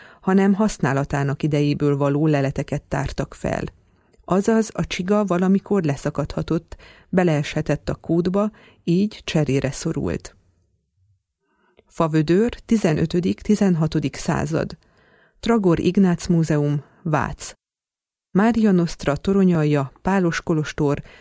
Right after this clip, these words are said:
Miklós Zsuzsa ásatása, ezerkilencszáznyolcvanöt. Lefelé erősen szélesedő,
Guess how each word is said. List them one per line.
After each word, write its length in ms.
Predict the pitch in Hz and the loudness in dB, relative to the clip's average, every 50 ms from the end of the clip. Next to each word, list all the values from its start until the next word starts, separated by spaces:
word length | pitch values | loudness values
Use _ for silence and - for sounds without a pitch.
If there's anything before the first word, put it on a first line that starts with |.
| - - _ | -20 -6 _
Miklós 560 | - 214 233 233 - 202 180 165 165 160 - - | 2 2 2 2 0 0 0 0 0 -2 -4 -4
Zsuzsa 360 | 175 - 180 160 143 139 - - | -4 -2 -2 -2 0 -2 -4 -2
ásatása, 800 | - 160 160 - - - 165 - - - 160 - - - - - - | -2 -4 -4 -4 -4 -6 -6 -4 -4 -4 -6 -6 -6 -6 -6 -4 -2
ezerkilencszáznyolcvanöt. 1600 | - 202 202 - 196 - - 170 165 160 160 - - - - - 175 170 165 - - - 160 160 - - - - - - - - - - _ _ _ _ _ _ _ _ _ _ _ _ _ _ _ _ _ _ | 0 0 0 0 -2 -2 0 0 0 0 0 -2 -6 -8 -6 -4 -4 -4 -4 -6 -6 -6 -6 -4 -4 -6 -8 -8 -10 -20 -20 -20 -20 -20 _ _ _ _ _ _ _ _ _ _ _ _ _ _ _ _ _ _
Lefelé 500 | - 214 240 - - 262 240 247 247 247 - | 0 0 0 2 2 2 4 4 4 2 2
erősen 500 | 254 262 240 185 170 - - 170 165 160 | 0 2 2 2 2 2 0 -2 -2 -2
szélesedő, 800 | - - 170 156 156 151 - - - 156 151 160 165 185 208 | 0 0 0 2 2 0 -2 -2 -2 0 2 2 2 0 0